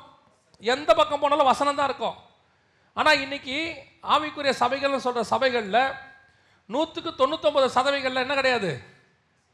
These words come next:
வசனமே கிடையாது. அதுக்கு அடையாளம் அவங்ககிட்டயும் வசனம் கிடையாது, சபையிலையும் வசனம் கிடையாது. அதுக்கு அடையாளம் என்ன? இப்ப சபையை சுத்தி நல்ல அழகா ஆடிட்டோரியம் இருக்கு, சபைகளை சுத்தி நல்ல அழகழகான பெயிண்டிங்ஸ் இருக்கு.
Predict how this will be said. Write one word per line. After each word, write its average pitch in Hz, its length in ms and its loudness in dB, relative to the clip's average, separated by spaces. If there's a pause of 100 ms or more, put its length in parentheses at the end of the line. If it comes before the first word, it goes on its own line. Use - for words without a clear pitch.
(200)
வசனமே 285 460 2
கிடையாது. 240 380 0 (560)
அதுக்கு 208 260 0
அடையாளம் 254 460 4
அவங்ககிட்டயும் 285 520 2
வசனம் 277 220 0
கிடையாது, 254 340 -2
சபையிலையும் 285 500 0
வசனம் 254 180 -2
கிடையாது. 240 220 0
அதுக்கு 233 160 -2
அடையாளம் 269 300 2
என்ன? 285 300 -4 (520)
இப்ப 240 220 2
சபையை 294 400 4
சுத்தி 311 340 -8
நல்ல 285 240 -2
அழகா 277 360 6 (380)
ஆடிட்டோரியம் 269 560 2
இருக்கு, 269 260 0 (1200)
சபைகளை 277 320 2
சுத்தி 269 240 -6
நல்ல 277 220 0
அழகழகான 262 800 2 (280)
பெயிண்டிங்ஸ் 285 440 -2
இருக்கு. 269 500 -6